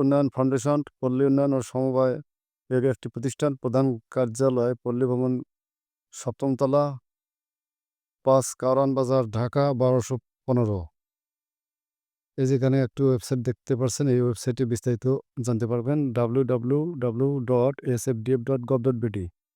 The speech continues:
এটি পূর্বে বিজ্ঞপ্তি প্রকাশ করেছিল, আবার পুনর্নিয়োগ বিজ্ঞপ্তি প্রকাশ করছে। যারা আবেদন করছেন, তাদের আবেদন করার দরকার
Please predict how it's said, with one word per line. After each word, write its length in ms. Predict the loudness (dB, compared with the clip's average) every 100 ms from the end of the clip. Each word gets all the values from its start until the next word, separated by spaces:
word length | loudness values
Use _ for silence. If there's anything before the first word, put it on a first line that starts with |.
| _ _ _ _ _ _ _ _ _ _ _ _ _ _ _ -2
এটি 160 | 0 2
পূর্বে 320 | 4 4 6 4 2 -4 _ _ _ _
বিজ্ঞপ্তি 440 | -2 0 0 0 -2 -2
প্রকাশ 200 | -2 0
করেছিল, 320 | 0 0 2 0 0 -4 _ -8
আবার 260 | -2 0 0 -2 -4
পুনর্নিয়োগ 480 | 0 2 4 2 0
বিজ্ঞপ্তি 300 | -2 -2 -2 -4
প্রকাশ 160 | -4 -4
করছে। 240 | -6 -2 -4 -4 -2
যারা 220 | 0 2 0 -2 _ _ _ _ _ _ _ _ _
আবেদন 300 | 0 2 2 0
করছেন, 220 | 0 -2 0
তাদের 240 | 2 2 0 _ _ -8
আবেদন 240 | -4 -2 0
করার 160 | 0 0
দরকার 220 | 0 0